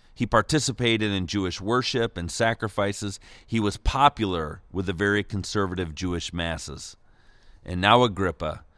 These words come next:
is seeking to put a stop to this Jesus movement, perhaps because he sees it as a threat to the Jewish worship and faith. And so he has James, the son of Zebedee, one of Jesus' very first followers, one of the first twelve apostles,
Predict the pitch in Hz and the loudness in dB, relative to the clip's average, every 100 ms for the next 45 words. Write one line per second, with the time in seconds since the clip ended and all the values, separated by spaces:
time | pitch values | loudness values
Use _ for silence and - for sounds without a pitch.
0 | _ - 104 - 131 110 110 101 107 92 | _ -8 -6 -2 -2 0 -2 -2 -2 -4
1 | - - 107 98 - 90 92 - 120 131 | -4 4 4 4 -4 -4 -6 -4 0 0
2 | 107 92 80 78 - 65 - - _ - | 0 -4 -6 -10 -10 -14 -16 -20 _ -6
3 | 107 101 120 - - 113 120 107 - - | -2 4 2 2 -6 -2 0 0 -4 -18
4 | - - 127 143 120 127 117 117 - 104 | -6 -2 2 2 4 4 2 2 -2 0
5 | 98 95 - 101 95 82 101 101 85 90 | 0 0 -4 -6 -6 -4 -4 -4 -4 -6
6 | 85 85 - - - - - - - 127 | -4 -6 -8 -18 -20 -20 -12 -10 -2 2
7 | 117 76 - - - - - - - - | 2 0 -10 -20 -20 -20 -20 -20 -20 -20
8 | - - - - - _ - 98 127 107 | -20 -20 -20 -20 -20 _ -10 -2 0 2
9 | 120 131 110 92 104 95 101 101 95 131 | 4 4 2 0 2 2 -2 -4 -2 2
10 | 127 104 127 131 98 85 85 113 117 87 | 2 4 4 4 2 -4 -2 -2 -2 -2
11 | 104 110 101 85 113 120 123 117 117 - | -4 -4 -6 -4 0 0 0 -2 -4 -2
12 | 101 98 90 73 73 104 110 82 90 117 | 0 2 2 -4 -6 -4 -4 -6 -6 -4
13 | 113 - - 107 107 101 92 101 95 - | -4 -6 -8 -2 0 0 -4 -2 -2 -6
14 | 90 90 | -14 -16